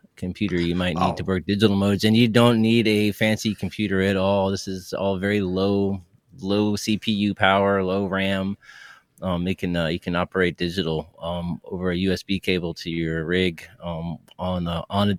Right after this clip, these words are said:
Speaker 1: on a, a very s-, basic bare bones, um, computer.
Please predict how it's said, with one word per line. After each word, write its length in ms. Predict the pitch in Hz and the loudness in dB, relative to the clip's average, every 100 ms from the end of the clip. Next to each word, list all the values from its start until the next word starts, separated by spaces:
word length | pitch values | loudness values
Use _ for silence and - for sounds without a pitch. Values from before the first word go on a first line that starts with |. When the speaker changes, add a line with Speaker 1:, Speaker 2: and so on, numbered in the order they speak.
| - | 2
Speaker 1:
on 180 | 110 | 4
a, 260 | 107 95 - | 4 2 -4
a 20 | 92 | -8
very 380 | 82 98 110 | -2 4 6
s-, 120 | 98 - - - - | 6 0 -14 -12 0
basic 600 | 104 - - - 92 - | 0 0 -6 -4 -4 -2
bare 200 | 98 98 | -2 0
bones, 600 | 92 95 90 - - - _ - | -2 -2 -4 -8 -12 -16 _ -14
um, 200 | 80 82 | -12 -8
computer. 480 | 87 87 85 80 | -6 -2 0 -2